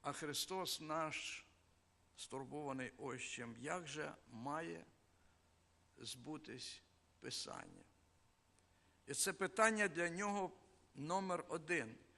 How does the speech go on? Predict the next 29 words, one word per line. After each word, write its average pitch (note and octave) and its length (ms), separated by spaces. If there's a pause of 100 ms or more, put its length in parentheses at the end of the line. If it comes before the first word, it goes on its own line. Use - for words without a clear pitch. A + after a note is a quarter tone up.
(360)
І D3 60
я F#3+ 120
сьогодні G#3+ 460
хотів G3 420
би, F#3+ 120
брати E3+ 320
і E3+ 60
сестри, F3 560
передати E3 720
цю D#3 200
думку D#3+ 680 (480)
для D3+ 240
всіх F3+ 420
нас, E3+ 300
щоб C#3 300
ми E3 120
її D#3 120
прийняли C#3+ 640
глибоко C3+ 680
серцем C3+ 580
нашим, D#3 460 (720)
щоб E3 300
наше G#3 380
ставлення G3+ 680
до E3 160
Писання F#3+ 600
було E3 460
схоже D#3 500
на C#3 320